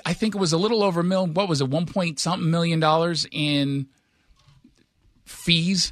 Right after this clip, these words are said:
to go to the plaintiff in that case, who was, it was, uh, making an allegation of abuse at one of the homes that Department of, um,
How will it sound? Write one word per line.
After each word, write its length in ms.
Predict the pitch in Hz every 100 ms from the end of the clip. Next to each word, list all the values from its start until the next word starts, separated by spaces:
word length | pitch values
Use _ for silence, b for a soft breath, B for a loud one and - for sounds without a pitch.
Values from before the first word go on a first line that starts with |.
| -
to 120 | -
go 300 | 151 160 147 - -
to 500 | - 185 185 202 -
the 380 | 147 175 165 156
plaintiff 460 | - 175 170 190
in 80 | 175
that 180 | 170 160
case, 280 | 175 175 175
who 60 |
was, 160 | 143 135 B B B
it 60 | -
was, 160 | 156 - 190 -
uh, 140 | 185 160
making 380 | 175 180 180
an 100 | 151
allegation 760 | 147 165 165 139 151 160 151 135
of 600 | - 143 135 131 127 123 -
abuse 680 | 135 123 139 156 143 - - _ _ _ _ _ _
at 220 | 147 139
one 240 | 147 147 147
of 160 | 131
the 480 | 131 143 131 127 123
homes 540 | - 147 143 139 131 120
that 340 | 123 120 -
Department 380 | 127 143 135 131
of, 200 | 113 - -
um, 580 | 120 113 107 110 127